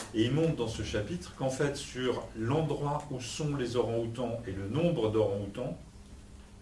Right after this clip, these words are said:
on n'a pas d'informations, euh, supplémentaires.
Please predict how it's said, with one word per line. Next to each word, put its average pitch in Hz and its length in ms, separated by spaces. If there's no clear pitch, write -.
on 120 80
n'a 107 120
pas 117 180
d'informations, 104 720
euh, 95 360
supplémentaires. 101 760